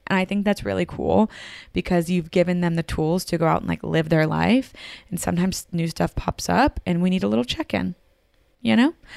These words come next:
Just like, I mean, we go to, we don't go to the doctor every week. Some people do. But when we're in the maintenance phase of our health, we don't go every week. We go get a physical once a year. I really think we should be doing that with our mental health, but, you know, I don't make the rules.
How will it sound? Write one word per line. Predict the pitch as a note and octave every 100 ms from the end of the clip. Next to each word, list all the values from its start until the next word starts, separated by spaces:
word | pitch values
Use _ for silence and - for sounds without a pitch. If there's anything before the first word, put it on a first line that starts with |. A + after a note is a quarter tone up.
| -
Just | - - -
like, | E4 D#4+ -
I | C#4+
mean, | D4+ D4+
we | D4
go | D4+
to, | C#4+
we | -
don't | D4 D4+
go |
to | B3
the |
doctor | G3 G#3+ D4+ D#4
every | C4+ A#3+
week. | A3 C4+ - - _ _ _ - -
Some | - G3
people | F#3+ F3
do. | F3 F#3+ A#3+ - - -
But | A3 G#3 - -
when | - G#3
we're | A3 A#3+
in | A3+
the | G3+
maintenance | A#3 C4+ A#3
phase | - G3+
of | F#3+
our | F3
health, | E3+ C4+ C4+ -
we |
don't | B3 C#4
go | C4
every | G#3+
week. | F3+ F3+ -
We | A#3
go | A#3+ A#3+
get | A#3+
a |
physical | A#3 D#4 - -
once | - - -
a |
year. | - - - _ _ _ -
I | - F3 E3+ - - - - - -
really | D#4+ B3
think | F3+ -
we |
should | - -
be | F#3+
doing | A#3 B3
that | -
with | -
our | -
mental | - - D#3+
health, | A#3 C4+ - -
but, | G3 F3 - - _ _
you | G3
know, | F#3 F3+ -
I | G#3
don't | G#3+
make | F#3+
the | -
rules. | D#3 D#3 -